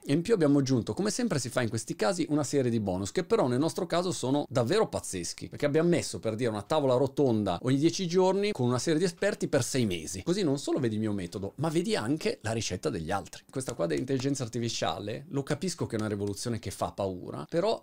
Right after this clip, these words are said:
la possibilità che hai è quella di non fermarti ai titoli di giornale, entrare nel merito e al posto di rimanere fermo a guardare lo tsunami e alla fine essere usato dalla tecnologia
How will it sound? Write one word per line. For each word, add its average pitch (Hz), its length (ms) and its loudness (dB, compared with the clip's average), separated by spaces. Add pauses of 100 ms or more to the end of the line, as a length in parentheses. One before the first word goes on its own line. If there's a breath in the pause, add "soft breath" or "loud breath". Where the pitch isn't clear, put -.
(100)
la 113 120 -12
possibilità 143 520 -2
che 190 160 -2
hai 170 320 -2
è 120 100 -4
quella 107 360 -2
di 98 240 -6
non 135 200 4
fermarti 139 840 0
ai 95 140 -8
titoli 120 280 -2
di 143 60 2
giornale, 170 680 0
entrare 156 540 2
nel 95 200 -2
merito 95 640 -6
e - 60 -2
al 143 120 2
posto 113 480 0
di 110 260 -4
rimanere 131 800 4
fermo 143 440 2
a - 20 -2
guardare 113 360 0
lo 135 100 2
tsunami 135 640 0
e 101 60 0
alla 117 160 0
fine 175 280 0
essere 123 280 -2
usato 123 640 0
dalla 117 200 2
tecnologia 160 580 2